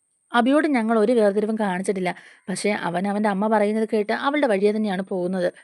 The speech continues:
അല്ലാതെ നീ പറഞ്ഞ പോലെ അല്ല കാര്യങ്ങളെന്നൊക്കെ" പറയുകയാണ്. "നീ ഇപ്പോൾ പറഞ്ഞ കാര്യത്തിൽ ഒരു കുത്തിത്തിരിപ്പുണ്ടല്ലേ?" എന്നിങ്ങനെ ചോദിക്കുന്നുണ്ട് കേട്ടോ. നയന പറയുകയാണ്,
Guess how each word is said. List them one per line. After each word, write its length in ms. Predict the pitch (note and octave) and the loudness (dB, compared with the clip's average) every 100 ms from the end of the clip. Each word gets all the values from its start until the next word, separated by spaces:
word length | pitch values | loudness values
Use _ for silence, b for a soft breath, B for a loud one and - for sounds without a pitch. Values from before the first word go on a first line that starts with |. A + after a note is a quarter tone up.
| b b b b | b b b b
അല്ലാതെ 380 | F3+ F#3 F#3+ G#3 A3 | -2 0 2 0 -2
നീ 140 | F#3+ F#3 | -4 -2
പറഞ്ഞ 260 | G#3+ G#3+ A3 | -2 -2 0
പോലെ 180 | A3+ | 0
അല്ല 160 | A#3 G3+ | 0 -2
കാര്യങ്ങളെന്നൊക്കെ" 640 | G#3 F#3+ F#3 G3+ G#3+ G#3 G#3 | -4 -4 -6 -4 -4 -4 -4
പറയുകയാണ്. 500 | G3+ F3+ F#3 G3+ F#3 - B B B B - - | -4 -2 -2 -4 -6 -10 B B B B -20 -14
"നീ 160 | F3+ F#3+ | -6 -4
ഇപ്പോൾ 180 | A3+ A3+ | -2 -2
പറഞ്ഞ 280 | A3 G3 G3+ | -2 -2 -2
കാര്യത്തിൽ 400 | A3 F#3+ G3+ G#3 | -4 -4 -4 -6
ഒരു 180 | A3+ D4 | -4 -4
കുത്തിത്തിരിപ്പുണ്ടല്ലേ?" 800 | D4+ G3+ G#3 G#3+ A3 G#3 G3 F#3+ G3 | -6 -6 -8 -8 -6 -4 -2 -2 -2
എന്നിങ്ങനെ 360 | B3 A3+ G#3 | -4 -4 -6
ചോദിക്കുന്നുണ്ട് 520 | G#3+ F3+ F3 G#3 G3 | -6 -8 -6 -6 -4
കേട്ടോ. 180 | F3+ E3+ E3 b b b | -4 -4 -8 b b b
നയന 260 | F#3+ F3+ G#3 | -6 -4 -2
പറയുകയാണ്, 560 | A3 G3 G#3+ G#3+ G3+ | -2 -2 -2 -2 -4